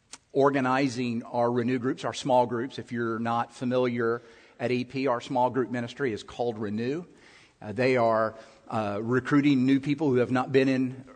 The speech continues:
uh, Renew groups and getting them into Renew, Renew groups, so they needed an extra week,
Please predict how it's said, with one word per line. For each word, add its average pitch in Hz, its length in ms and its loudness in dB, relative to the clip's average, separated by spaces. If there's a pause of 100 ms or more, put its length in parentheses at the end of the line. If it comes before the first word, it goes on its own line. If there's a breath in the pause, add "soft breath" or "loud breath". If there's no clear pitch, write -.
(140)
uh, 127 240 0
Renew 131 300 4
groups 135 380 -2
and 104 140 -6
getting 127 220 0
them 131 140 2
into 131 200 -2
Renew, 127 260 -2
Renew 131 320 0
groups, 139 280 0
so 123 100 -4
they 110 100 0
needed 127 320 2
an 117 120 2
extra 127 360 -4
week, 131 400 -4